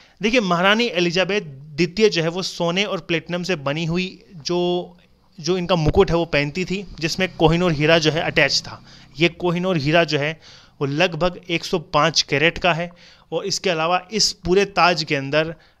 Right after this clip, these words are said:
लगभग दो हज़ार आठ सौ सड़सठ हीरे मौजूद हैं। इस मुकुट में हीरे जड़ित चांदी के माउंट हैं और ये बड़े पैमाने पर टेबल, गुलाब और शानदार जो कटआउट है उससे बनाया गया है। लगभग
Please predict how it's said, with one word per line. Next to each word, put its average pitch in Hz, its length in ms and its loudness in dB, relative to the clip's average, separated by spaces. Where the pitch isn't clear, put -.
लगभग 180 380 0
दो 170 300 4
हज़ार 165 340 2
आठ 156 300 2
सौ 165 100 -8
सड़सठ - 420 -6
हीरे 151 380 -2
मौजूद 143 420 -2
हैं। 107 300 -14
इस 175 160 0
मुकुट 185 460 -2
में 160 320 -2
हीरे 190 260 2
जड़ित 160 360 -6
चांदी 156 340 -4
के 156 100 -4
माउंट 147 400 2
हैं 175 200 0
और 160 180 -6
ये 165 100 -2
बड़े 151 240 -2
पैमाने 156 340 -8
पर 156 120 -8
टेबल, 156 460 -4
गुलाब 147 460 0
और 147 280 -6
शानदार 160 420 -4
जो 165 100 -8
कटआउट 165 440 0
है 165 60 -4
उससे 170 260 -6
बनाया 139 320 -6
गया 165 180 -6
है। 165 60 -6
लगभग 160 340 -4